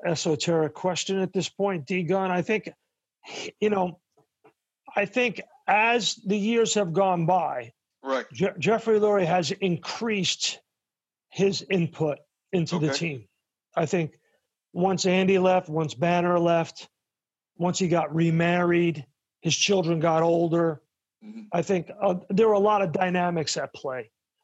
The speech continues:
Speaker 1: Once the Chip Kelly experience imploded in his face, he realized, "Hey, uh, this is, this belongs to me. It's my name on it, and I've gotta be more involved." So I think,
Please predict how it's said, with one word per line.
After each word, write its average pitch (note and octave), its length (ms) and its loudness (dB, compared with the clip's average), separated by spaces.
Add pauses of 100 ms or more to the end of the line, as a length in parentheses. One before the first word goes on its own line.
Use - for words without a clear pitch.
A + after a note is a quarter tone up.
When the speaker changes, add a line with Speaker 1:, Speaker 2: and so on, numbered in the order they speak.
Speaker 1:
Once F#3+ 320 -2
the F#3+ 100 -2
Chip - 320 -2
Kelly G#3 360 2
experience F#3 840 0
imploded F#3 500 0
in E3+ 120 0
his D3 160 -2
face, - 560 -4 (300)
he G3+ 140 2
realized, F3 840 0 (640)
"Hey, E3+ 280 -2 (420)
uh, D#3+ 360 0
this F#3 280 0
is, C#3 220 -4 (180)
this G#3+ 160 0
belongs G3 420 0
to D#3+ 100 -6
me. E3+ 380 0 (240)
It's E3 180 -6
my F3 220 0
name F3 320 0
on D3 200 -2
it, D3 140 -6 (540)
and D#3+ 220 -2
I've D#3+ 260 -2
gotta E3 180 0
be D3+ 140 0
more D3+ 320 0
involved." C#3 440 -2
So D3 220 -2
I D#3+ 60 0
think, A3 320 -6